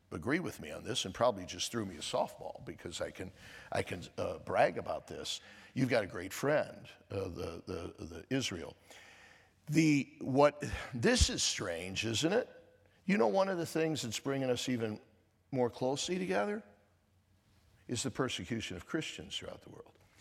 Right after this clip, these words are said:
We Christians have no better friend in the defense of persecuted Christians. And you know the statistic, there's a Christian killed every hour somewhere in the world simply because of his or her faith. We have no better friend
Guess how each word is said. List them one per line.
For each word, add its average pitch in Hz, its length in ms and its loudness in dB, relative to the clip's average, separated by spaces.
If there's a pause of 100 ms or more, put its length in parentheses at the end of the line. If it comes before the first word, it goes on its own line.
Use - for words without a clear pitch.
(360)
We 143 540 4
Christians - 960 0 (140)
have 101 240 0
no 135 520 2 (120)
better 117 500 4
friend 98 760 -2 (460)
in 104 160 -2
the 95 80 -2
defense 92 640 2
of 87 120 -8
persecuted 85 600 -6
Christians. - 600 -6 (480)
And 98 100 -6
you 104 60 -2
know 107 160 0
the 98 100 -4
statistic, - 680 -4
there's 87 180 -8
a 90 60 -10
Christian 95 440 -6
killed 92 300 -8
every 101 260 -10
hour 110 340 -6
somewhere 85 380 -4
in - 100 -12
the 82 60 -10
world 55 380 -10
simply 127 360 -2
because 87 560 -8 (260)
of 87 80 -10
his 90 200 -4
or 76 80 -6
her 76 160 -8
faith. 90 440 -8 (680)
We 147 180 6
have 143 140 4
no 123 260 2
better 104 320 -4
friend 90 440 -6